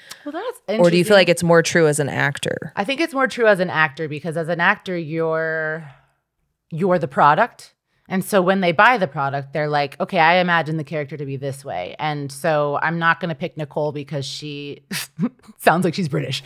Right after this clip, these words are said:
Speaker 1: Just kidding. Uh, you know, but I'm gonna pick this person, this other person, because they sound like the idea of what I had in my head. And I think with a writer, everything feels easier. Everything feels lower pressure because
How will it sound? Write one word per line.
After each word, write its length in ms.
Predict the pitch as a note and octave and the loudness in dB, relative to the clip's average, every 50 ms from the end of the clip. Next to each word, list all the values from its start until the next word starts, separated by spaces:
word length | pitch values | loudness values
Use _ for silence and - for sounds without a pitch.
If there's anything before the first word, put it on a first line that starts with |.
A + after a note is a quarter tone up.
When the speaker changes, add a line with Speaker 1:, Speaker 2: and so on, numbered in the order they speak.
| - - | -12 -12
Speaker 1:
Just 160 | - E3+ - | -12 -6 -2
kidding. 220 | - D3 C3 B2 - - - - - - - | 0 0 0 -2 -6 -12 -10 -8 -4 2 6
Uh, 420 | A3+ G#3+ G#3 G3+ F#3+ F#3+ - - A#3+ C4 | 8 8 8 8 8 6 6 4 4 6
you 80 | A#3+ | 6
know, 180 | A3 G#3+ G#3+ A3 | 8 8 8 8
but 140 | G#3+ A3+ A3+ | 8 8 8
I'm 160 | A3 A3 - | 8 8 8
gonna 240 | B3 A#3+ A#3+ A#3 A#3 | 8 8 8 8 6
pick 200 | A3 A#3 A3+ G#3+ | 6 4 4 4
this 180 | - A#3+ A#3+ - | 4 4 4 4
person, 420 | - - G3+ F#3 F3+ - G3 F#3 | 4 4 4 4 4 2 0 0
this 120 | F#3 G3 - | 0 2 4
other 220 | G#3 G3 F3+ F#3 | 4 4 4 4
person, 340 | F3+ F3+ E3+ E3 - E3 E3 | 2 2 0 0 0 -4 -6
because 220 | D#3 D3+ E3 D#3+ | -6 -6 -4 -4
they 120 | C#3+ E3 E3 | -4 -4 -2
sound 220 | - F#3 D3+ D3+ | 0 0 0 0
like 140 | D3+ D3 C#3 | -2 -6 -6
the 100 | D#3 D#3 | -6 -6
idea 400 | C#3+ D3 C3+ C#3+ C#3+ D3 C#3 A#2+ | -6 -6 -6 -6 -4 -4 -2 -2
of 100 | C#3 C3+ | -4 -4
what 140 | C#3+ C#3+ C3+ | -6 -6 -6
I 80 | C3+ | -4
had 180 | C#3 D3+ D3 C3+ | -2 -2 -2 -2
in 60 | C3 | -4
my 140 | C3 C3 C#3 | -6 -6 -4
head. 240 | D3+ D3+ C3+ C3 C3+ - - - - - - - - - - - | -2 -2 -2 -4 -6 -10 -18 -20 -20 -20 -20 -20 -20 -20 -18 -8
And 140 | - F#3 F#3+ | 0 2 4
I 80 | F#3+ F#3 | 4 4
think 160 | G#3+ G#3 G3 | 4 2 0
with 160 | G#3 G#3 - | 0 0 2
a 100 | G3 F3 | 2 2
writer, 760 | D#3 D#3 D3+ D#3 F3+ F#3 E3+ D#3+ C#3+ C#3+ C#3 C#3 C3+ C3+ C3+ - - _ - | 4 4 4 6 6 4 2 0 -2 -2 -2 -4 -4 -6 -8 -12 -16 _ 2
everything 460 | G3+ G#3+ G3+ A#3 A3+ A3+ G#3+ G#3 F#3+ | 4 4 6 4 4 4 2 0 0
feels 380 | - - F#3 F3 E3+ E3+ D#3+ - _ _ _ | -2 -2 -2 0 0 0 -2 -4 _ _ _
easier. 480 | - G#3 G#3 G3 C#3 D3+ C3+ A#2+ E2+ - | 0 2 2 2 2 0 -2 -4 -2 0
Everything 320 | - A3 G#3+ B3+ C#4+ C4 A#3+ | 2 2 2 2 0 -2 2
feels 200 | A#3+ A3 F#3+ D#3 D#3+ D3 C3+ C#3 | 2 2 2 2 -2 -6 -8 -4
lower 300 | D3 F3+ F3+ F3+ E3+ E3 | 0 2 4 4 4 2
pressure 500 | C#3 - D#3 D3 C3+ - A2+ F#2 - - - | 0 -2 -4 -6 -6 -8 -12 -14 -16 -12 -10
because 540 | E3+ D#3+ - G3 E3 E3 D#3 D#3 C#3 - | -8 -4 0 2 2 2 0 -2 -6 -12